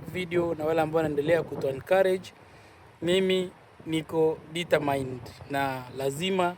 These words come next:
nitahakikisha, eh, nimepata wale ambao watatusaidia kwa hizo kazi za mashambani. So, leo nataka tuende pamoja kwa hizo maeneo ambao naenda, eh, kukutana na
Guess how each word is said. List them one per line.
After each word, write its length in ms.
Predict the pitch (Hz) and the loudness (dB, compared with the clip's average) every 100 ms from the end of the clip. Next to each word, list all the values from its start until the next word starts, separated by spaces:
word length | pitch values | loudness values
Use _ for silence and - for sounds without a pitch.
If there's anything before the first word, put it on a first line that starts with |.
| - | -8
nitahakikisha, 1080 | 143 135 139 131 - - 180 170 175 165 170 - | -8 0 0 0 -6 -10 -8 -2 2 2 0 -4
eh, 340 | 135 135 131 - - - - - - 151 | -2 0 -2 -8 -20 -20 -20 -20 -14 -6
nimepata 520 | 147 143 160 160 151 | -4 2 4 6 8
wale 200 | 151 147 | 8 6
ambao 420 | 135 143 165 196 - - - | 4 6 6 6 0 -20 -6
watatusaidia 1200 | 147 139 143 139 127 - 139 143 139 143 170 147 - - - - - - - | -2 2 4 2 0 -10 -4 0 0 0 2 2 2 -20 -20 -20 -20 -20 -2
kwa 100 | - | 4
hizo 160 | 151 143 | 4 4
kazi 260 | - 143 135 | 4 4 4
za 80 | |
mashambani. 640 | 131 123 - 127 135 131 120 | -4 -6 -8 -2 0 0 -4
So, 320 | - 156 151 147 - - - - - | -2 4 4 2 -12 -20 -20 -20 0
leo 180 | 170 214 | 4 6
nataka 360 | 190 202 196 170 | 6 6 6 6
tuende 300 | 190 202 175 | 6 4 6
pamoja 600 | 156 165 190 185 196 190 - | 4 6 6 6 2 2 -6
kwa 120 | - 160 | 2 2
hizo 220 | 170 170 | 4 4
maeneo 480 | 156 143 147 160 147 | 4 2 2 4 4
ambao 280 | 143 151 151 | 4 4 4
naenda, 480 | 143 147 147 143 135 - - - - - - - | 2 2 4 2 0 -8 -6 -4 -4 -8 -12 -2
eh, 440 | 139 135 135 131 131 | 2 4 2 0 -4
kukutana 640 | - 135 135 160 160 147 | -6 -8 0 4 4 2
na 340 | 139 131 127 | 0 -2 -8